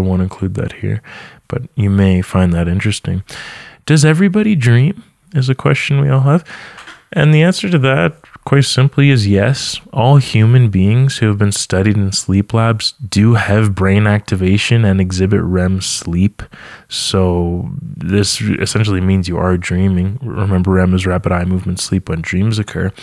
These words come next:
And when they're awakened during rem sleep, ninety-five percent of sleepers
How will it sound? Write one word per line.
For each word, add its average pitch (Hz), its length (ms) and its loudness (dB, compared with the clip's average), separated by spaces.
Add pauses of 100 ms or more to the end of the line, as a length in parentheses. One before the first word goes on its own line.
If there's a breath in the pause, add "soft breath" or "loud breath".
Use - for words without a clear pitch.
(680 loud breath)
And 110 160 2
when 113 200 4
they're 110 200 2
awakened 104 920 2
during 139 480 4
rem 175 260 2
sleep, 190 500 -2
ninety-five 120 1000 2
percent 98 380 0
of 92 120 -4
sleepers 92 680 -2